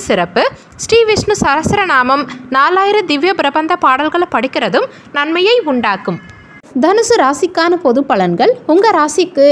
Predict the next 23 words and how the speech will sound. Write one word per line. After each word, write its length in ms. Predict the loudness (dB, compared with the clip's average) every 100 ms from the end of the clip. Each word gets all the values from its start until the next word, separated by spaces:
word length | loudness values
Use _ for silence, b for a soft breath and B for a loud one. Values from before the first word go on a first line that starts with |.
| 4 2
இன்றைய 240 | 2 2 2
தினத்திற்கான 640 | 2 0 0 -2 0 2 2
ரேட்டிங் 360 | 2 0 0 -2 -4 -2 2
ஐந்துக்கு 380 | 2 2 2 2
நான்கு 260 | 4 2 0
ஸ்டார். 280 | -2 -2 -2 -4 -2
இன்றைய 260 | 0 2 0 2
தினம் 220 | 2 2 2
உங்களுக்கு 360 | 2 4 2 0 0
சிறப்பான 460 | 0 2 2 2 2
நாளாவே 360 | 2 0 0 0
இருக்கும். 320 | 0 -2 -2 -2 B B
உங்க 120 | 2 2
லட்சியங்களில் 720 | 2 0 0 0 2 2 2 0 -2
தன்னம்பிக்கையோட 640 | 0 2 2 0 2 2 2 0
முன்னேறுவீங்க. 600 | 2 2 2 0 -2 -2 -2 B B 0
உங்க 140 | 0 0
நண்பர்கள் 460 | 0 0 0 0 2
மற்றும் 260 | 0 0 2
நெருங்கிய 360 | 4 2 2 0 0
கூட்டாளிகள் 580 | 0 2 0 2 0 -2
கிட்ட 260 | -2 -2 -4 B B 0
நல்லுறவை 420 | 2 2 2